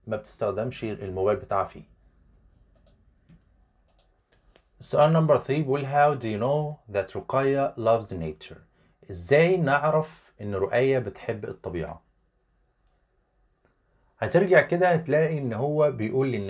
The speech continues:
her favorite place is the park. يعني إيه؟ يعني مكانها المفضل هو الحديقة.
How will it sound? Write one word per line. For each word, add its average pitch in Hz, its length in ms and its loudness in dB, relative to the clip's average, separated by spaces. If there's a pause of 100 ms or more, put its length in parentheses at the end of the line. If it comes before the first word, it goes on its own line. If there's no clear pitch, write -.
her 165 460 2 (540)
favorite 101 520 -2
place 175 480 0 (460)
is 131 240 0
the 117 40 2 (140)
park. - 320 -12 (500)
يعني 123 320 2
إيه؟ 113 240 -6 (320)
يعني 98 460 0
مكانها 95 680 -4
المفضل 156 580 0
هو 127 380 2
الحديقة. 104 580 -6